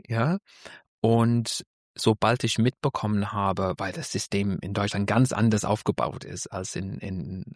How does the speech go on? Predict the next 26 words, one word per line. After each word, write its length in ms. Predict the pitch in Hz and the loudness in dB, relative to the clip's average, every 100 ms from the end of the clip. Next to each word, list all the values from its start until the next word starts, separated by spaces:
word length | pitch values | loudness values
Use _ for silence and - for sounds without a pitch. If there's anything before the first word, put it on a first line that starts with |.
| - | -12
in 220 | - 170 | -8 0
England 420 | 135 117 76 - - - - - - | 2 2 2 -6 -12 -18 -16 -10 -6
oder 160 | 107 | -2
in 80 | 101 | 0
Großbritannien, 720 | 107 104 104 - - 127 92 - - - - - - - | 0 0 0 -2 2 2 2 -2 -14 -16 -14 -14 -10 -6
dieses 360 | 104 101 - _ _ _ - | -4 -4 -8 _ _ _ -16
freiwillig 920 | - 107 113 151 156 156 156 - - _ _ | -4 2 4 6 6 6 4 -2 -16 _ _
und 640 | - 107 110 107 - - - _ _ - | 2 6 6 4 0 -8 -12 _ _ -2
man 140 | 110 | 2
entscheidet 640 | 110 117 - 110 117 117 - | 4 2 2 2 4 2 2
selbst, 480 | 113 135 160 - | 4 6 4 0
ob 140 | - - | -4 0
man 140 | 120 | 0
das 180 | 107 - | 0 2
machen 340 | 131 160 165 | 2 4 4
möchte 340 | 143 143 - 139 | 4 4 2 0
und 180 | 131 123 | 2 4
so 160 | 123 | 4
weiter. 420 | 117 113 110 110 110 - - | 4 2 4 2 2 -8 -4
Das 180 | 117 - | -2 0
ist 400 | - 107 - - | 2 2 0 -6
zusätzlich, 880 | - - 160 151 143 - 135 120 - | -2 4 4 6 4 4 2 4 2
das 220 | 110 - | -2 -2
ist, 240 | 107 - - | -4 -6 -10
äh, 160 | - - | -8 -6
kein 400 | - 113 113 110 | 0 4 6 4